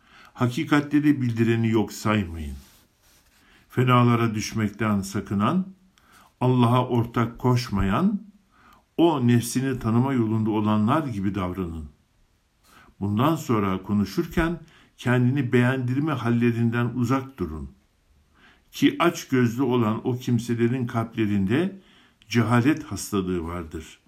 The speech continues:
Artık hep iyilik getirecek sözler söyleyin. Ve bulunduğunuz yerlerde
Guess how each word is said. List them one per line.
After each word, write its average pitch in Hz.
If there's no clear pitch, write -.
Artık 123
hep 165
iyilik 135
getirecek 117
sözler 113
söyleyin. 82
Ve 143
bulunduğunuz 123
yerlerde 98